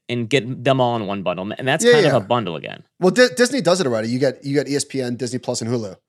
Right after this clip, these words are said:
Speaker 1: Yeah. So maybe Amazon's part of that and E S P N
Speaker 2: But I
Speaker 1: is
Speaker 2: feel
Speaker 1: part
Speaker 2: like
Speaker 1: of that too.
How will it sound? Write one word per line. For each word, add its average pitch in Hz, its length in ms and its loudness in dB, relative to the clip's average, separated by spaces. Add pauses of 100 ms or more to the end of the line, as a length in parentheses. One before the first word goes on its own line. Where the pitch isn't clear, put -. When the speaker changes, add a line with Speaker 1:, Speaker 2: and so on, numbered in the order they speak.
Speaker 1:
Yeah. - 220 -8 (120)
So - 200 -6 (100)
maybe 135 300 -2
Amazon's 117 380 -4
part 117 240 -4
of 117 60 -6
that 120 200 0
and 104 160 -6
E 120 80 -4
S 113 100 -4
P - 120 2
N - 20 8
Speaker 2:
But 226 40 6
I - 20 4
Speaker 1:
is 220 40 -2
Speaker 2:
feel 302 100 8
Speaker 1:
part 117 120 2
Speaker 2:
like 117 80 -2
Speaker 1:
of 131 80 -2
that 156 60 -8
too. 123 280 -4